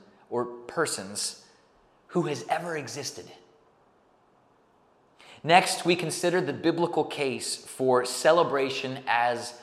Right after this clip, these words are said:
a discipline. And I made the argument that celebration is an absolute priority for God and a command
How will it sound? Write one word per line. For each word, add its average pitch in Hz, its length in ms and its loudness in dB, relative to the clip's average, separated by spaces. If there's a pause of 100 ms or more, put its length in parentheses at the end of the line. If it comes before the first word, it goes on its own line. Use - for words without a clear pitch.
(140)
a - 160 -10
discipline. 113 560 -6 (840)
And 120 100 2
I 139 100 8
made 151 240 4
the 147 120 2
argument 120 540 2
that 117 200 2
celebration 139 960 4
is 123 180 -2
an 113 140 -8 (120)
absolute 131 800 -2
priority 120 800 0 (220)
for 117 180 2
God 107 400 6
and 127 140 0
a 120 60 -2 (120)
command 131 760 -4